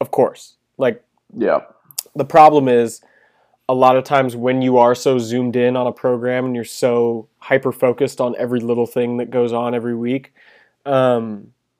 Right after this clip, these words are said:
Speaker 1: it's tough to pull your guy, you know, your se-, it's tough to pull your season-long starter who won in Columbus, like, full stop,
Speaker 2: Yep.
Speaker 1: you know?
Speaker 2: Yep.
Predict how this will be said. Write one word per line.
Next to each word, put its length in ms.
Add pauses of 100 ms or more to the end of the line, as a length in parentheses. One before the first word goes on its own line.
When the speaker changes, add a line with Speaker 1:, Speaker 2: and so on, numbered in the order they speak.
(1120)
Speaker 1:
it's 320
tough 520
to 260 (180)
pull 680 (200)
your 320
guy, 580 (460)
you 100
know, 180
your 160
se-, 200
it's 260
tough 200
to 80
pull 200
your 120
season-long 480
starter 400
who 80
won 240
in 80
Columbus, 600 (300)
like, 380
full 240
stop, 360
Speaker 2:
Yep. 300 (180)
Speaker 1:
you 100
know? 260 (100)
Speaker 2:
Yep. 280